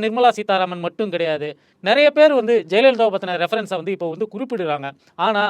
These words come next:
அவங்களுக்கு ஜெயலலிதா யாருங்கிறதே தெரியாதோ அப்படிங்கிற ஒரு எண்ணம் தான் நமக்கு வருகிறது. நிறைய மூத்த பத்திரிகையாளர்கள் அப்படின்னு சொல்லிட்டு டி வி விவாதத்தெல்லாம் நம்ம பார்க்குறோம். அஹ், பத்திரிகைகள்லாம் எழுதுறாங்க. அதுல இருக்கக்கூடிய குறிப்பாக பெண் பத்திரிகையாளர்கள் ஜெயலலிதாவை வந்து ஒரு இரும்பு பெண்மணி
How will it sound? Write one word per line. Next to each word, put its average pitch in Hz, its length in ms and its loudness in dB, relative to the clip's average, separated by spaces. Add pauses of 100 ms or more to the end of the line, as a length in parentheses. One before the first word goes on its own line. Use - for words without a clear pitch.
(160)
அவங்களுக்கு 214 380 -2 (300)
ஜெயலலிதா 254 460 2 (140)
யாருங்கிறதே 220 600 0 (360)
தெரியாதோ 262 460 4 (240)
அப்படிங்கிற 180 400 -2 (200)
ஒரு 170 100 -4 (100)
எண்ணம் 214 260 -6
தான் 190 140 0 (120)
நமக்கு 156 260 -8
வருகிறது. 143 380 -8 (320)
நிறைய 285 240 2 (120)
மூத்த 339 340 0
பத்திரிகையாளர்கள் 208 760 0
அப்படின்னு 185 240 -4
சொல்லிட்டு 180 280 -10
டி 262 120 -2
வி 247 120 0
விவாதத்தெல்லாம் 180 520 2
நம்ம 156 120 -8 (100)
பார்க்குறோம். 156 340 -4 (400)
அஹ், 170 140 0
பத்திரிகைகள்லாம் 202 560 2
எழுதுறாங்க. 165 360 -4 (200)
அதுல 208 320 0
இருக்கக்கூடிய 233 400 -6 (100)
குறிப்பாக 247 460 -4
பெண் 311 220 -6
பத்திரிகையாளர்கள் 170 640 -2 (300)
ஜெயலலிதாவை 202 580 0
வந்து 208 160 -6
ஒரு 185 80 -6 (100)
இரும்பு 277 320 -6
பெண்மணி 165 300 -8